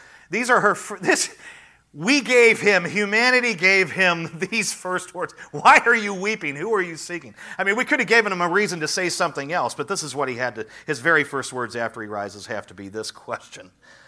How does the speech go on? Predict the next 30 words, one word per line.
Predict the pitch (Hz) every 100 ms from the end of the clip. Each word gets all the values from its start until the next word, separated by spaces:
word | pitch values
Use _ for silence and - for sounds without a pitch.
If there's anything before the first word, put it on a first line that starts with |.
| - - _
Kind | 131
of | 104
ridiculous | 98 113 110 98 95
on | 101
our | 101 104
part. | - 92 92 _ _ _ _ _ _ _ _ -
And | 156
I, | 208 214
I |
just | 254 -
think | 190 165
that | 123 -
how | - 202 226 175 - _
privileged | - - 202 120 107 95 - - _ _ _
was | 131 123
Mary | 131 127 117
Magdalene? | 117 117 101 98 90 _ _ _ _ _ _ _ _ _ _ _ _ _ -
How | 208
privileged, | 220 - 220 190 113 92 - - - _ _ _ _ _ _ _
you | 131
know, | 120 113 120
of | 117
a | 131
person | - 165 143 123 110 107 _ _ _ _
was | 127 131
she? | - - 69 _ _ _ _ _ _ -
She, | - 180 180
she, | - - 185 190 185 _ _ _
she | - - 160
has, | - 202 220 214 -